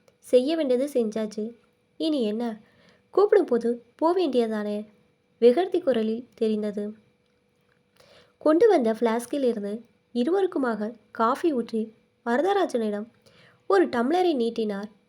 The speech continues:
மாரியப்பன். சூடாக தொண்டைக்குள் இறங்கியதும் சற்றே தெம்புடன் நிமிர்ந்து அமர்ந்தார் வரது. "மாறி, நீ கொடுத்து வச்சவன்டா.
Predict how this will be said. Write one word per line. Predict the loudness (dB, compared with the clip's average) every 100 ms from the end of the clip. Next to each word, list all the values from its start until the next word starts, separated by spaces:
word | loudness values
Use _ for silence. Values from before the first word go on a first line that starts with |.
| _
மாரியப்பன். | -2 0 0 -2 -6 -12 -12 _ _ _ _ _ _ _ _ _ _ _ _ _ _ _ _ _ _ _ _ _ _ _ -4
சூடாக | 2 4 4 2 -2 -4 _
தொண்டைக்குள் | 0 2 2 0 0
இறங்கியதும் | 2 0 2 0 -2 -6 -10 _
சற்றே | -6 -4 -2 -4 0
தெம்புடன் | 0 0 -2 -2 -4 _ _
நிமிர்ந்து | 2 4 4 0
அமர்ந்தார் | 0 -2 -2 -4 -6 -6
வரது. | -4 -4 -4 -8 -10 _ _ _ _ _ _ _ _ _ _ _ _
"மாறி, | 2 4 2
நீ | 2 -2 -6 _
கொடுத்து | 0 2 4
வச்சவன்டா. | 2 2 -2 -2